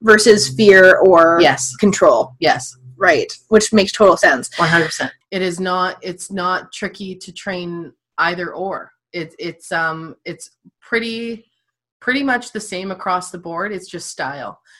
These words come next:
Speaker 2: If you know how the dog, how dogs, uh,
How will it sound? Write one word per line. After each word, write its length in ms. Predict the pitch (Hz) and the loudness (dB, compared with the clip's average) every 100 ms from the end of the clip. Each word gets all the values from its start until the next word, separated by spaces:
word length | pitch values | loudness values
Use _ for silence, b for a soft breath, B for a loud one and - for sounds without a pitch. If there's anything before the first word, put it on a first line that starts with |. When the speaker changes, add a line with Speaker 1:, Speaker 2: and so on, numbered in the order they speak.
| _ | _
Speaker 2:
If 160 | 175 180 | -12 -8
you 100 | 180 | -6
know 360 | 180 185 190 | -4 -4 -4
how 280 | 185 190 180 | -6 -4 -4
the 140 | 185 175 | -4 -8
dog, 420 | 165 165 165 - _ _ - | -6 -6 -8 -14 _ _ -4
how 240 | 180 240 | 2 4
dogs, 760 | 208 - 185 190 160 147 147 151 | 2 -2 2 4 4 0 -4 2
uh, 300 | 226 180 | 4 4